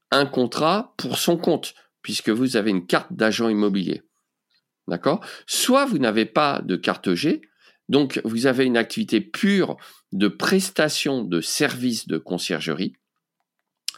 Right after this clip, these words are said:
et les rapports ne sont plus du tout les mêmes, puisque vous avez avec le propriétaire du logement un contrat de prestation de services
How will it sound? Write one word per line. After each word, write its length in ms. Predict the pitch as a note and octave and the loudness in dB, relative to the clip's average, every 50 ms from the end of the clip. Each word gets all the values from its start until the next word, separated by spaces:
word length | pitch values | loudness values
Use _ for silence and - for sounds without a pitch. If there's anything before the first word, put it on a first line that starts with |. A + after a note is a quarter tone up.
| - - - - - - | -18 -20 -20 -20 -6 0
et 80 | - A2 | 2 4
les 160 | A2 B2 A#2+ | 4 6 6
rapports 320 | A2+ A#2 A#2+ - D3 C#3+ | 4 4 2 2 2 2
ne 60 | C#3 | 2
sont 200 | - - - G#2 | 2 0 0 -2
plus 200 | F#2+ - A#2 A2 | 0 0 0 2
du 120 | F#2+ F#2+ F2+ | 2 0 0
tout 140 | - G2 F#2+ | -2 0 0
les 140 | F2+ F#2+ | 2 2
mêmes, 360 | A2 C#3+ G3 G#3+ B2+ D#2+ C#2 - - - - - - _ - | 2 2 2 2 0 0 -2 -6 -12 -20 -20 -20 -20 _ -10
puisque 260 | - G#2+ - - B2 | -8 -8 -4 -2 0
vous 240 | A2 G2 G#2 G#2 A#2 | 0 0 0 0 2
avez 460 | A2+ G#2+ G#2+ A2+ A2 G#2 - - _ _ - | 2 2 4 2 2 2 0 -4 _ _ 0
avec 560 | F#2 G2+ F#2+ G#2 G#2+ G#2+ G#2 - - - - _ _ _ | 0 2 2 2 2 2 0 -2 -8 -12 -12 _ _ _
le 220 | - - D2+ - - | -6 -4 -4 -4 -2
propriétaire 640 | - - A#2 G2+ - - A#2 A2 G#2 - A2+ G2 F2+ | -2 -2 -2 -2 0 0 0 0 2 0 -2 -2 0
du 100 | F#2 D#2+ | 0 0
logement 600 | D#2 D#2 E2 - - G#2+ B2 D#3+ C4+ - - _ _ _ _ _ _ _ _ _ _ _ _ _ _ _ _ _ | 0 -2 -2 0 0 2 2 2 2 -2 -6 _ _ _ _ _ _ _ _ _ _ _ _ _ _ _ _ _
un 160 | - G3 G#3 F#3+ | 2 2 2 2
contrat 480 | - D#3 D3 C#3 - - C#3 B2+ B2 | 2 0 0 0 0 0 0 2 2
de 100 | A2+ - | 2 0
prestation 520 | - - - F#2+ - - F#2 - - G#2 F#2+ | -2 -2 -4 -4 -2 -2 -2 -2 -2 -2 -4
de 60 | F#2 | -2
services 680 | - D#2+ D#2+ F#2 F2+ - - G#2+ - - - - - | -4 -4 -4 -4 -4 -6 -6 -8 -10 -10 -10 -10 -12